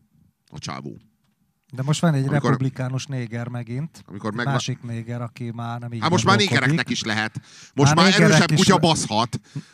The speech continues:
Speaker 1: Most már
Speaker 2: Négerek is lehetnek Ku Klux Klan tagok.
Speaker 1: Igen,
Speaker 2: Érted?
Speaker 1: ez a legújabb.
Speaker 2: Amerikában már liberalizmus van.
Speaker 1: Igen.
Speaker 2: Na de tényleg, ma néztem, pont ide jövet, néztem a hétszázhetvenhét klubot,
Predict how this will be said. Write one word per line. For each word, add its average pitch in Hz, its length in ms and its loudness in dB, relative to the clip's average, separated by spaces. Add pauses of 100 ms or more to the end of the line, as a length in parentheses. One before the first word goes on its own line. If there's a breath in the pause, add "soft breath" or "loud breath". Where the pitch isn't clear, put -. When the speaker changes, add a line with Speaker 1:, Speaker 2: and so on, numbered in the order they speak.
Speaker 1:
Most 127 220 0
már 190 180 6
Speaker 2:
Négerek 156 380 4
is 151 140 0
lehetnek 139 400 0
Ku 139 160 -6
Klux - 300 -6
Klan 123 260 -6
tagok. 117 440 -4
Speaker 1:
Igen, 101 360 -4
Speaker 2:
Érted? 95 180 -4
Speaker 1:
ez 101 80 -6
a 123 80 0
legújabb. 135 280 2
Speaker 2:
Amerikában 170 640 4
már 160 220 4
liberalizmus 117 800 -2
van. 120 300 -6 (100)
Speaker 1:
Igen. 87 220 -20 (500)
Speaker 2:
Na 151 140 4
de 165 120 6
tényleg, 185 540 6 (280 soft breath)
ma 185 220 8
néztem, 175 540 4
pont 262 300 8
ide 190 380 2 (140)
jövet, 156 720 6 (300)
néztem 185 720 0
a 120 200 0
hétszázhetvenhét 120 1200 -2
klubot, 117 640 -4